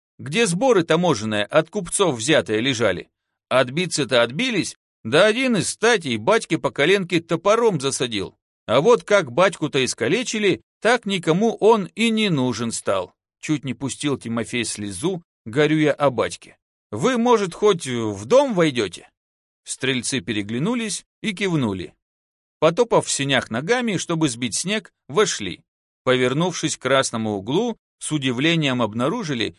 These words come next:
что в иконостасе только одна икона, хотя пустых полочек много. Перекрестившись, излишних вопросов задавать не стали. Может, съезжать собрались? «Ну да за такого мужика, да не грех и выпить»,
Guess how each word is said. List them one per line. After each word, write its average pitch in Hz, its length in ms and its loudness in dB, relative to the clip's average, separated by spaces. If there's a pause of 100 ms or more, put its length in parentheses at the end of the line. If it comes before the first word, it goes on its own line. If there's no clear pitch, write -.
что - 240 -6
в 123 100 -2
иконостасе 165 800 -2
только 175 440 0
одна 202 280 -2
икона, 139 480 -4 (160)
хотя 151 380 -2
пустых 156 500 -4
полочек 190 500 -2
много. 107 480 -4 (520)
Перекрестившись, 147 1040 -4 (240)
излишних 180 600 -2
вопросов 165 520 0
задавать 170 400 2
не 175 100 -4
стали. 104 460 -4 (240)
Может, 180 480 -2 (180)
съезжать 208 580 0
собрались? 107 600 -2 (880)
«Ну 170 380 0
да 214 120 4
за 175 160 4
такого 175 380 4
мужика, 143 800 2
да 113 180 0
не 147 160 0
грех 156 380 0
и 214 80 0
выпить», 147 580 -4